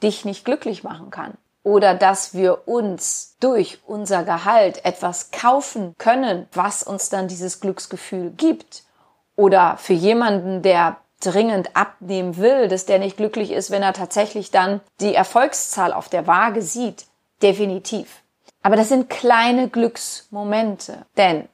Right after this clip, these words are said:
kann dich die Meditation glücklich machen? Ja, natürlich kann sie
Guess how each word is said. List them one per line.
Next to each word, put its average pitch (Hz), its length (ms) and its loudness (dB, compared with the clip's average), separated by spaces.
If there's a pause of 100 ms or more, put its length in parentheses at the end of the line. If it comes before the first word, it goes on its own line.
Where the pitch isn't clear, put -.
(140)
kann 294 220 2
dich 330 160 2
die 294 80 -2
Meditation 247 640 -2
glücklich 190 340 -4
machen? 190 360 -14
Ja, 214 460 2 (640)
natürlich 247 540 4
kann 214 360 0
sie 196 280 -4